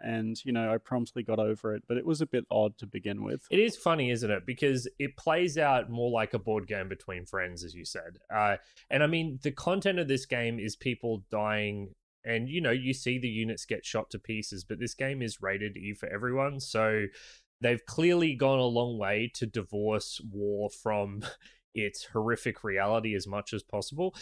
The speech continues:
Speaker 2: For the most part, I think it works. Like, you, you kinda,
Speaker 1: Yeah.
Speaker 2: you kind of forget the, um,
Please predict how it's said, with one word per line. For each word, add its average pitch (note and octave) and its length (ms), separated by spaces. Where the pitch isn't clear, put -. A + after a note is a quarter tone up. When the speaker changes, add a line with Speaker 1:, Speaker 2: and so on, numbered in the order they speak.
Speaker 2:
For G3+ 80
the G3 80
most B3 220
part, B3+ 120
I G#3 40
think F3 180
it G#2 100
works. G#2 540
Like, B2+ 240
you, C#3+ 100
you C#3 140
kinda, E3 320
Speaker 1:
Yeah. A2+ 60
Speaker 2:
you C#3+ 80
kind F3+ 260
of F#3+ 80
forget A2+ 460
the, G#2+ 340
um, F2+ 320